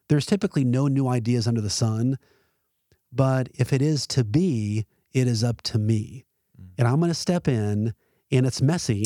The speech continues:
Speaker 2: If it's,
Speaker 1: and we're
Speaker 2: if
Speaker 1: figuring
Speaker 2: it's
Speaker 1: it
Speaker 2: to
Speaker 1: out.
Speaker 2: be, it's up to me. Man, that's a great
Speaker 1: If it is
Speaker 2: line.
Speaker 1: to be, it is up to me.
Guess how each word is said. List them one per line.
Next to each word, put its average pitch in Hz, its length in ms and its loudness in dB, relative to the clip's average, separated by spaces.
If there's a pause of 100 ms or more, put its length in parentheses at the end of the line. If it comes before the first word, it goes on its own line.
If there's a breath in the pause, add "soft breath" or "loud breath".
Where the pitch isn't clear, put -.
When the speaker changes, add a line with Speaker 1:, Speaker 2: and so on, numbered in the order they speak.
Speaker 2:
If 98 160 -4
it's, 101 200 -6
Speaker 1:
and 135 140 4
we're 117 120 -2
Speaker 2:
if 104 80 -2
Speaker 1:
figuring 151 260 2
Speaker 2:
it's 123 100 2
Speaker 1:
it 110 40 2
Speaker 2:
to 104 60 2
Speaker 1:
out. 107 80 -2
Speaker 2:
be, 95 200 -2
it's 87 160 -10
up 87 140 -12
to 87 100 -20
me. 76 240 -18
Man, 76 120 -20
that's 78 180 -20
a - 40 -20
great 123 100 -4
Speaker 1:
If - 60 -4
it 131 80 2
is 143 180 -2
Speaker 2:
line. - 20 -14
Speaker 1:
to 143 80 2
be, 139 160 2
it 135 80 0
is 113 100 -2
up 117 140 -2
to 123 100 -2
me. 123 300 -4